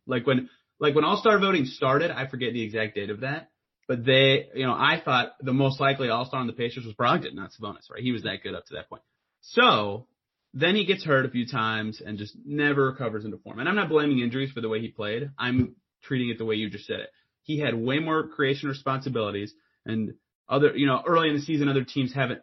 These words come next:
can't scout him as a creator. And then all of a sudden teams are like, "Okay, here's what he's gonna do. Bada bing, bada boom." He can't do anything. And he wasn't, he was still good, you know, he, like, sixteen and six or seven or whatever he ended up averaging. He was a good player,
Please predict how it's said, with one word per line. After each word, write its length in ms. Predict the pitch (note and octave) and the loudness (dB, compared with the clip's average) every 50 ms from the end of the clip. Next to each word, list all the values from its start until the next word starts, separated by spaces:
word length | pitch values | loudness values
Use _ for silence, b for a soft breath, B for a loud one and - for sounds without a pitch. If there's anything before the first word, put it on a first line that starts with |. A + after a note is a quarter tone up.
| _ - | _ -8
can't 240 | - D3+ C#3+ C#3+ | -4 -4 -4 -4
scout 360 | - - - C#3 C3 C3 C#3 C3+ | -4 -2 2 4 4 4 4 4
him 120 | B2+ A2+ | 4 2
as 140 | A2 G#2 G2 | 2 0 -2
a 60 | G#2+ | -6
creator. 480 | - - A#2 A2+ C3 C#3+ B2+ - - - - | -6 -4 0 2 4 4 2 2 -4 -10 -10
And 120 | G2 A2 | -8 -6
then 80 | A2+ A#2 | -2 0
all 160 | A#2+ B2 A#2+ | 0 0 -2
of 60 | A#2 | -2
a 20 | - | -4
sudden 160 | C3 A#2+ A2+ | -6 -6 -6
teams 220 | - - A#2+ A2+ | -6 -6 -6 -4
are 60 | A#2 A2+ | -4 -4
like, 120 | G#2+ G2+ G#2+ | -4 -4 -4
"Okay, 180 | G#2+ - A2 | -4 -4 -4
here's 180 | G#2+ A#2 A#2 A#2 | -2 -2 -4 -4
what 80 | A2+ A2+ | -2 -2
he's 140 | A#2 G#2+ G#2+ | -2 -2 -2
gonna 160 | A2 G#2 G2+ | -2 -4 -2
do. 380 | G2+ G#2+ G#2 G2+ G2+ G2+ F#2 - _ _ _ _ _ _ _ - | 0 2 2 2 2 -2 -4 -6 _ _ _ _ _ _ _ 0
Bada 220 | A#2+ A2 G#2+ A2+ | 0 2 2 2
bing, 160 | A2+ A2 G#2+ | 0 0 0
bada 200 | G#2+ G#2+ G2+ G#2 | 2 0 0 2
boom." 200 | A2+ C#3 C#3 C3 | 2 2 2 2
He 120 | C3+ B2+ A2+ | 0 0 -2
can't 220 | - A2 G2+ - - - B2 | -4 -6 -6 -8 -10 -16 -12
do 160 | A#2 A2+ G#2+ | -8 -6 -4
anything. 340 | A#2+ E3 F#3+ - - - _ _ _ _ - | -2 -2 -2 -4 -6 -12 _ _ _ _ -6
And 460 | A2+ A#2 A#2+ A2+ A2+ A2 G#2+ G#2 - - _ _ _ _ _ _ _ _ _ | -4 -2 -2 -2 -2 -2 -4 -6 -8 -10 _ _ _ _ _ _ _ _ _
he 100 | - G#3+ A3 | -4 0 2
wasn't, 260 | A#3 A3 F3+ - - | 2 2 2 0 -2
he 120 | - G#3+ | -2 -2
was 100 | A#3 A3+ | -2 0
still 160 | - D#4 C4+ | 0 0 -2
good, 380 | D3+ - C#3+ D3+ E3 C3+ A2 G2 | 2 4 6 6 6 6 4 2
you 60 | G#2+ A2+ | -2 -4
know, 80 | A2 | -4
he, 80 | A2 A#2+ | -4 -4
like, 340 | G2+ A#2 G#2+ - - - _ _ | -4 -6 -8 -8 -12 -20 _ _
sixteen 520 | - - - F3+ F3 - - - D#3+ D3 | -14 -8 -6 -6 -6 -6 -4 -2 0 0
and 220 | C3+ A#2+ A#2+ A#2 A#2 | 0 0 -2 -4 -4
six 340 | - - D3 B2 - - | -4 -6 -6 -6 -6 -8
or 100 | - A#2+ | -10 -8
seven 320 | A2+ - A2+ G#2 G2 G#2+ G2+ | -6 -4 -4 -4 -4 -4 -6
or 60 | G2 | -6
whatever 240 | F#2+ G2 F#2+ F2+ G2 | -4 -4 -4 -4 -6
he 60 | G#2 | -8
ended 140 | G2 F#2+ F#2+ | -8 -6 -8
up 80 | F#2 - | -8 -8
averaging. 320 | F#2 F2+ F#2 F#2+ F#2+ G#2 B2 | -8 -10 -10 -10 -12 -10 -6
He 100 | D3 F3+ | -4 -4
was 100 | F#3+ F3+ | -2 -2
a 20 | |
good 240 | D#3+ D3+ G3 F3+ D3+ | 0 2 2 2 2
player, 500 | - E3 D#3 D3+ D3+ D3 D3 D3 C#3+ C#3+ | 0 0 2 4 4 6 4 4 2 -2